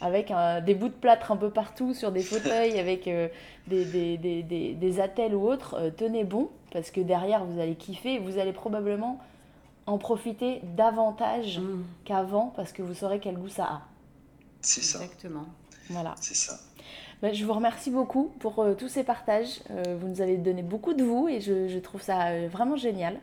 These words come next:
Speaker 1: Euh, merci d'avoir partagé tout ça.
Speaker 3: Merci Alice.
Speaker 2: Merci
Speaker 1: Je
Speaker 2: à
Speaker 1: vous
Speaker 2: toi.
Speaker 1: souhaite, euh, bonne route,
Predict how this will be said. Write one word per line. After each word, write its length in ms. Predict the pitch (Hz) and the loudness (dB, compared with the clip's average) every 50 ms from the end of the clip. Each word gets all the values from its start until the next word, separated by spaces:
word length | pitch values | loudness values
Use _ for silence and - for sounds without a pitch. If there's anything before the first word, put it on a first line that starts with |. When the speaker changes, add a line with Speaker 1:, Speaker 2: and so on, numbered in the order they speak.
| - - - - - - - - - - - | -12 -18 -20 -20 -20 -20 -20 -20 -12 -4 -2
Speaker 1:
Euh, 320 | 170 170 165 165 165 160 | -2 0 0 0 -2 -2
merci 460 | 160 165 180 226 240 247 - - 285 | -2 0 0 0 0 0 -4 -6 0
d'avoir 280 | 240 226 202 202 196 - | 0 2 2 2 0 -4
partagé 460 | - 208 - - - 202 185 190 190 | -8 -10 -8 -6 -6 -4 -4 -4 -6
tout 140 | 185 - 190 | -8 -8 -14
ça. 240 | 180 - 185 185 - - - - - - - - - - - - - - | -8 -6 -6 -6 -6 -10 -18 -20 -20 -20 -20 -20 -20 -20 -20 -20 -14 -12
Speaker 3:
Merci 360 | 156 151 - - - - 302 | -12 -12 -12 -8 -2 -2 0
Alice. 400 | 285 240 233 285 294 - - - - - 180 | 0 0 -2 -4 -6 -10 -14 -16 -16 -12 -8
Speaker 2:
Merci 300 | 180 - - - - 208 | -8 -2 0 2 2 2
Speaker 1:
Je 60 | 196 | 2
Speaker 2:
à 40 | 190 | 2
Speaker 1:
vous 120 | 208 214 | 0 -2
Speaker 2:
toi. 100 | - - | -2 -2
Speaker 1:
souhaite, 360 | - - 226 214 208 214 - 196 | 0 2 2 2 2 0 -2 -2
euh, 320 | 180 180 175 175 175 170 - - 175 | 0 0 0 0 -2 -4 -6 -8 0
bonne 220 | 185 208 226 226 226 | 2 2 4 4 2
route, 480 | 208 196 220 240 269 - - - - | 2 2 2 0 0 -2 -6 -10 -10